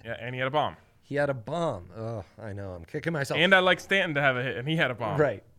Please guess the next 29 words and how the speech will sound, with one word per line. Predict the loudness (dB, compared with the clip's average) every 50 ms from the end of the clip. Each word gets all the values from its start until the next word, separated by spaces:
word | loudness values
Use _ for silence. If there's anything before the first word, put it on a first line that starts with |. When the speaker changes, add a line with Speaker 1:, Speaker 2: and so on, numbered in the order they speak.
| -20 -6
Speaker 2:
So | 0 2 4 4 4 2 -2 -10 -20 -20 _ _ -4
I | 0 0 0 0
did | 0 0 4 6 8 8 8 6 0 -6 -8 -14
just | -6 0 4 4 4 4 2 0
have | 0 2 2 4 4 2 0 -2 -4 -10 -18 _ _ _ _ _ _ _ _ -6
my | -4 -4 -2
soccer | 0 2 2 2 2 0 -2 -6
bets | -6 -8 -14 -16 -18 -20
in. | -20 -20 -20 -20 _ _ _ _ _ _ _ _ _ _ _ _ _ _ _ -6
Then | -2 0 0 0 0 0
yesterday, | 0 0 0 -2 -2 -4 -2 -2 -2 -4 -4 -6 -10 _ _ _ _ _ _ _ _ _ _ _ _ -20 -20 _ _ _ _ _ _ -8
it, | -8 -8 -8 _ -20 -20 -20 _ _ _ _ _ _ -14
this | -6 -2 0 0 0 2
is | 2 4
always, | 6 6 6 6 6 4 4 2 0 -2
you | -2
know, | -2 0 -2
it's | -2 -4 -4 -2 -2
a, | 0 0 0 0 -2 -6 -8 -8 -14 -16 -16 -14
the | -12 -12 -12 -12 -12 -12 -12
story | -12 -10 -10 -6 -2 0 2 2 4 4
as | 4 4 2
old | 0 -2 0 2 2
as | 2 0 0 -2
time. | -2 0 0 0 -2 -4 -6 -10 -16 -20 _ _ _ _ _ _ -20 -20 -20 _ _ _
The | -4 -4
simplest, | -4 -4 -4 -4 -4 -4 -2 -2 -2 0 0 0 -2 -2
most | -2 0 2 2 2 0 -4 -8 -6
innocent | -2 -2 0 0 -2 -4 -4 -6 -6 -6 -8 -10